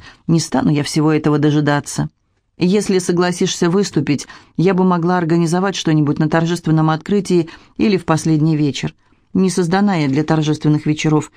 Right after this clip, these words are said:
Франко». «Одно время ты на них выступала». «Да, одно время было когда-то такое».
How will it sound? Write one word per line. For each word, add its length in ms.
Франко». 460
«Одно 320
время 460
ты 100
на 120
них 220
выступала». 680
«Да, 400
одно 260
время 360
было 260
когда-то 420
такое». 520